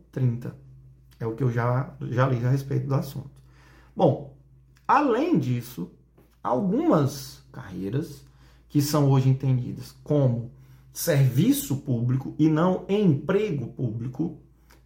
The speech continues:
essas de serviço público, elas seriam transmutadas para emprego público. O que que eu quero dizer com isso?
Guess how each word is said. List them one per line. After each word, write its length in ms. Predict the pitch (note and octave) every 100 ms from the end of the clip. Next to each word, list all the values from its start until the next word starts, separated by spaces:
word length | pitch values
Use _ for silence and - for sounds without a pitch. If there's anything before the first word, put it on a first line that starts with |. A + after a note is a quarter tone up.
| -
essas 480 | E3 A3 - D#3 C3
de 120 | C3+
serviço 500 | C3 C#3+ B2 A#2+ D#3+
público, 480 | D#3+ C3+ D3+ E3+ F3+
elas 200 | F3 F3+
seriam 920 | - - C4+ A3 A3 B3 A#3 B3 D4 -
transmutadas 1500 | D#3 D#3+ - E3+ A3 A#3 - - F3+ F3 E3+ F#3+ G3+ - _ -
para 560 | A3 D3+ C3+ D#3+ E3 -
emprego 680 | E3+ F3+ F3 D3 C3 C3+ C3
público. 640 | - - - - - - _ _ - -
O 120 | C#4+
que 220 | - E4
que 140 | D#4+ C#4
eu 120 | C4
quero 360 | - A#3 A3+ G3
dizer 400 | G3 D#3 E3+ E3+
com 140 | D#3+
isso? 340 | C#3 A2+ -